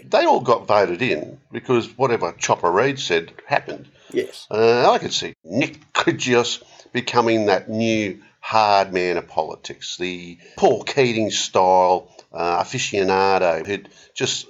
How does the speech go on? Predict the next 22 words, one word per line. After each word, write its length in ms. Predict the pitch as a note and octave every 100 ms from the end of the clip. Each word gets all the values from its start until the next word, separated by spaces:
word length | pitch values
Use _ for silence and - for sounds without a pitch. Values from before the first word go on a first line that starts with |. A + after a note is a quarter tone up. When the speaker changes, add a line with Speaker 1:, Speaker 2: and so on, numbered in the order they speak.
| -
Speaker 1:
wouldn't 340 | C#3+ B2+ F#2+
ruffle 320 | F#2+ G#2+ A2
feathers. 400 | F#2+ G#2 G2 G2
He'd 220 | F#2 D#2+
burn 480 | - - E3+ F3+ E3+
'em 80 | B2+
to 120 | -
the 100 | F#2+ F2+
ground. 380 | F2+ F2 F2 E2+
He'd 140 | E2
say 320 | - F2 F2
that's 200 | E2+ G2+
what 100 | F2+
he 60 | F2+
does. 300 | E2+ E2 E2
And 80 | F#2
I'm 100 | F#2
sure 300 | - B2+ F2
Nick 300 | F2+ G#2+ G2+
would 120 | F2
make 200 | D#2+ E2
a, 160 | E2+